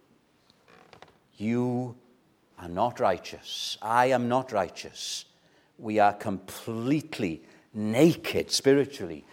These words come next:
before God. Like Adam and Eve, after they fell from God, they had their little voice of conscience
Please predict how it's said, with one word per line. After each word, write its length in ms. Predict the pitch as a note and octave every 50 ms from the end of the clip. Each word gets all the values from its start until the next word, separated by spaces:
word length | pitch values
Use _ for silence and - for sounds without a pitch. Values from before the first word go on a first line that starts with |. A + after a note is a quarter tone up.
| - - -
before 340 | B2 A2+ - C3+ C3+ C3
God. 320 | B2+ D3 C3 A2+ F2 E2+ - - - - - -
Like 280 | B2 C#3 D#3 D#3 D#3
Adam 300 | D#3+ D3 C#3+ - D#3 D3+ D3+
and 140 | D3 D3
Eve, 280 | D#3 D#3+ C3+ A2+ F#2 A#2+
after 320 | B2+ C3+ - - - D3
they 420 | C3+ B2+ C#3 C3+ C3+ C3+ C3+ C#3 C3+ - -
fell 500 | - - - D#3 D3+ E3 E3 D3+ C3+ A#2+
from 240 | - - A#2+ G#2+ G2+
God, 360 | G2 G2+ G2 F2+ F2 E2+ - - - - - - -
they 220 | C#3 E3 F3 F3+ E3
had 240 | C#3+ D3 C3+ B2+
their 140 | - C#3 C3
little 240 | C3+ C#3 - D3 C#3
voice 360 | A#2+ D3 C#3+ C#3 C3+ - -
of 120 | D3+ B2 -
conscience 800 | D#3 E3 D#3 C3+ - - - A2+ G2+ F2+ - - - - -